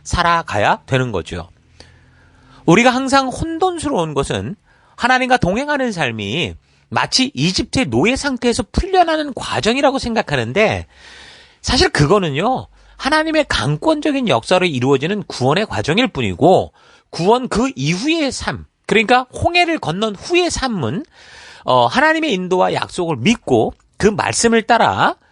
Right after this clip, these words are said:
어, 믿음으로 스스로 광야에 들어가고 그 말씀과 약속을 믿음으로 스스로 가나안에 들어가서 하나님이 주신 말씀의 가치를 따라 스스로 목숨 걸고 싸우며 순종하는 삶을 살아가야 되는 겁니다.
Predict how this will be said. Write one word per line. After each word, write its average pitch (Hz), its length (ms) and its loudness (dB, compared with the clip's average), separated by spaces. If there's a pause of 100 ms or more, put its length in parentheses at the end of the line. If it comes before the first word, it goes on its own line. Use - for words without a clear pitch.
(320)
어, 120 240 -4
믿음으로 202 540 2 (320)
스스로 349 540 4
광야에 170 440 0
들어가고 95 720 -4
그 202 100 2
말씀과 165 640 0
약속을 147 420 -2
믿음으로 160 520 2 (300)
스스로 381 420 4
가나안에 180 440 0
들어가서 156 520 -2 (240)
하나님이 311 400 0
주신 269 160 -2
말씀의 185 400 -2
가치를 - 480 -2
따라 294 380 6 (380)
스스로 381 420 4
목숨 262 320 -4
걸고 220 240 0
싸우며 208 360 0
순종하는 349 600 2
삶을 170 280 -2
살아가야 175 400 0
되는 127 260 -4
겁니다. 80 400 -8